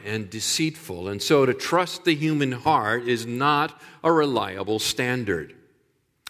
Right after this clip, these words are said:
Instead, what we need is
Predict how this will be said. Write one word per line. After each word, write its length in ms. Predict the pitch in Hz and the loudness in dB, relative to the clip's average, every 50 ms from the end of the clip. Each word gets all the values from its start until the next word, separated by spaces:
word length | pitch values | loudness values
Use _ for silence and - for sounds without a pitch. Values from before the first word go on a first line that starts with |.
| - - | -8 -2
Instead, 580 | - 123 127 - - - 185 196 190 180 175 151 | 0 2 2 2 2 6 6 6 6 6 2 2
what 240 | 139 139 147 151 143 | 4 2 2 2 0
we 180 | 135 139 139 | -2 -2 0
need 600 | 135 135 151 180 185 160 127 120 120 127 147 160 | 2 2 4 4 4 4 2 4 4 6 6 6
is 680 | 170 160 135 127 127 131 139 147 147 143 135 - - - | 6 4 4 6 6 6 6 4 4 2 0 -2 -2 -4